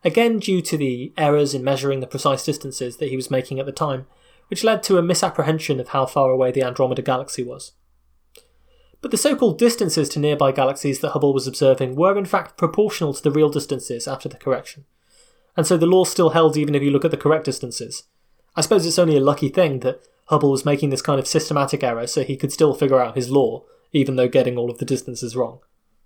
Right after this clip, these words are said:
One immediate consequence that Hubble did appreciate and was happy about was the fact that once you have this relationship, and you believe that it holds in general,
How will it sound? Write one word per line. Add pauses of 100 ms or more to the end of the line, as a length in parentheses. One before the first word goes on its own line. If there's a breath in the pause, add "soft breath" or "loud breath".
(2500)
One
immediate
consequence
that
Hubble
did
appreciate
and
was
happy
about (480)
was
the
fact
that
once
you
have
this
relationship, (340)
and
you
believe
that
it
holds
in
general,